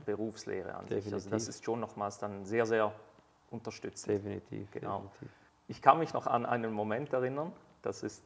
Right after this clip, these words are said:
Speaker 1: äh, sehr, sehr interessant. Ich war mal ein Spiel schauen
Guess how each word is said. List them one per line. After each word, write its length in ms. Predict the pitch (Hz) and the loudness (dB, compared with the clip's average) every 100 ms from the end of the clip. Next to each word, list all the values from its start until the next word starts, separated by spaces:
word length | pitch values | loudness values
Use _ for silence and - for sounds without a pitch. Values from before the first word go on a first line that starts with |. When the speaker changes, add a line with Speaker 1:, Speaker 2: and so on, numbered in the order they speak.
| - | -18
Speaker 1:
äh, 60 | - - - - | -14 -12 -12 -8
sehr, 240 | 104 120 | 4 4
sehr 120 | 120 | 6
interessant. 680 | 113 110 110 - 110 139 - - - - | 2 0 -8 -2 -2 -2 -8 -14 -16 -10
Ich 120 | 113 107 - - 101 | -8 -8 -10 -12 6
war 180 | 107 120 | 8 8
mal 140 | 110 | 6
ein 120 | 110 | 2
Spiel 340 | - - 131 147 | -4 -4 -2 4
schauen 380 | 147 147 190 | 8 8 6